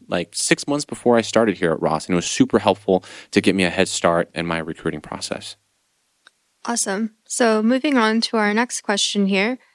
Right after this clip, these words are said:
Speaker 2: Um, many international students come here to Ross with partners and their families, and this can be a huge transition, not only when you're moving to an entirely new place, but also coming along with people who are taking this new journey with you.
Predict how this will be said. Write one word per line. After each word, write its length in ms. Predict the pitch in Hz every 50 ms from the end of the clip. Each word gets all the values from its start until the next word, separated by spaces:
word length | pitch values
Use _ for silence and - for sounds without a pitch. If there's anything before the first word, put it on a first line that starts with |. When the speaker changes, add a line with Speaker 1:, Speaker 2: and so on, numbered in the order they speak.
| _ _ _ _ _ - - -
Speaker 2:
Um, 320 | 220 226 226 220 214 - -
many 300 | 214 226 233 247 262 285
international 600 | 294 294 285 262 220 196 214 - - - 220 220
students 800 | 214 - - 208 202 196 196 196 196 196 202 202 - - - -
come 300 | - - 233 220 214 220
here 300 | 208 220 214 202 202 202 202
to 140 | - -
Ross 520 | 202 220 240 247 247 247 254 254 - - -
with 260 | 208 202 208 - _
partners 720 | - - 277 269 - 254 254 247 247 247 247 247 226 -
and 160 | - 208 196 196
their 140 | 196 202
families, 800 | 208 - 254 247 247 247 240 233 226 226 220 220 220 214 - - -
and 400 | 214 208 208 208 202 202 202 202
this 160 | 220 233 -
can 120 | - 262 240
be 80 | 247
a 60 | 247 240
huge 440 | 240 - 202 202 208 208 - -
transition, 800 | - - - 214 202 196 190 180 185 - - 247 254 277 285 285 277 _ _
not 200 | 214 214 208 202
only 240 | 208 214 214 214 202
when 200 | 202 196 190 196
you're 300 | 190 185 185 185 175 - _
moving 600 | - 196 190 190 185 190 196 190 185 190 190 196 - - - - _
to 100 | - -
an 60 | 233 220
entirely 400 | 214 233 254 254 247 247 247 233
new 160 | 220 214 214
place, 400 | - - 214 190 196 208 - -
but 160 | - 214 196
also 640 | - 196 202 202 202 - 214 202 196 196 190 190 - _ _ _ _ _ _ _
coming 340 | - - 220 214 214 214 208
along 380 | 202 196 196 196 190 190 190 196
with 160 | 202 202 -
people 400 | - 220 208 - - 202 196 196
who 100 | 196 202
are 160 | 196 185 185
taking 300 | 190 - 220 202 202 196
this 240 | 190 202 202 - -
new 180 | 202 190 196 190
journey 320 | - 190 185 185 185 180
with 260 | 180 170 175 180 -
you. 300 | - 233 254 269 285 294